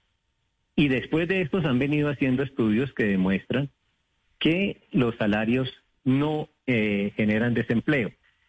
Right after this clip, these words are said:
Además, porque es que el trabajo es una demanda derivada. Cuando decimos que el trabajo es una demanda derivada, es que el sala-, el trabajo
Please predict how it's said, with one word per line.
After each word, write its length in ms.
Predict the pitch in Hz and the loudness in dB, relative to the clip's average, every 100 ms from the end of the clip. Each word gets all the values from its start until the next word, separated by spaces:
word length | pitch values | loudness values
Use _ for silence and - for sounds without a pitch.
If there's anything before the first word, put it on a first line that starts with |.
| _ _ _ _ | _ _ _ _
Además, 400 | 135 127 127 156 | -2 2 2 0
porque 280 | - 196 156 | 0 0 0
es 100 | 127 | -2
que 200 | - 170 - | 0 -2 0
el 220 | 131 117 | -2 0
trabajo 680 | 127 123 180 185 123 123 135 _ _ _ | -2 -2 -4 -4 -2 -2 -4 _ _ _
es 180 | 139 131 | -2 0
una 220 | 143 143 | 0 0
demanda 500 | 135 110 107 110 120 | 2 0 2 0 0
derivada. 640 | 120 113 120 170 53 - _ _ _ _ _ _ _ | 0 0 0 -2 -6 -10 _ _ _ _ _ _ _
Cuando 280 | - 135 131 | -2 0 0
decimos 380 | 123 156 202 233 | 0 0 0 0
que 140 | - | 0
el 140 | 127 104 | 0 0
trabajo 320 | 107 107 117 | -2 -2 -2
es 80 | 143 | 0
una 160 | 147 | 0
demanda 400 | 147 113 104 110 | 0 0 0 0
derivada, 540 | 131 117 101 104 113 - | 0 0 0 0 -2 -2
es 160 | 117 104 | -4 0
que 120 | 139 | -2
el 100 | 135 | 0
sala-, 220 | 107 104 | 0 0
el 160 | 151 107 | -2 -2
trabajo 500 | 107 101 107 113 | -2 -2 -2 -4